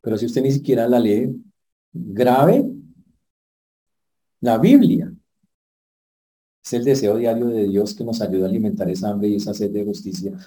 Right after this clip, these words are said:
porque expresa claramente el camino de justicia de Dios. Ese es el punto. ¿Por qué hay que hacerla? Porque nos protege de montones de cosas. Dice el Salmo ciento diecinueve once. Ustedes lo saben de memoria. <clears throat> Dice el Salmo ciento diecinueve once.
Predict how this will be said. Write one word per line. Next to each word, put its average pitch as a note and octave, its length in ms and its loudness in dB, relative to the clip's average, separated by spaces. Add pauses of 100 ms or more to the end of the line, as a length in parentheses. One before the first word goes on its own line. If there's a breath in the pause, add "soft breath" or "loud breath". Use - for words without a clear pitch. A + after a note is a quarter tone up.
porque B2 240 -4
expresa A#2 440 -2
claramente C#3 520 0
el C3 80 -4
camino A2 440 -2 (120)
de A2+ 100 -4
justicia G2 480 -4
de G2+ 140 -2
Dios. F2 360 -4 (1700)
Ese C3+ 340 2
es A#2 120 -4
el F2+ 140 -8
punto. - 300 -6 (1700)
¿Por C#3 140 4
qué D#3 80 6
hay E3 80 8
que F#3 100 4
hacerla? F3 380 4
Porque C#3+ 240 0
nos C#3+ 140 0
protege D3 340 2
de G3 60 4
montones D3 420 2
de E3 160 0
cosas. C3+ 300 -4
Dice B2 200 -2
el D#3+ 60 -2
Salmo C#3+ 300 0
ciento C#3+ 320 -2
diecinueve A#2 440 -2
once. A#2 240 -2
Ustedes A#2 220 -2
lo D#3+ 80 0
saben A2+ 220 -2
de C3 80 -2
memoria. G#2+ 300 -6 (920)
<clears throat> - 1300 4
Dice C3+ 180 2
el D#3+ 60 4
Salmo D3 260 2
ciento C#3 200 -2
diecinueve B2 320 0
once. F3+ 240 -2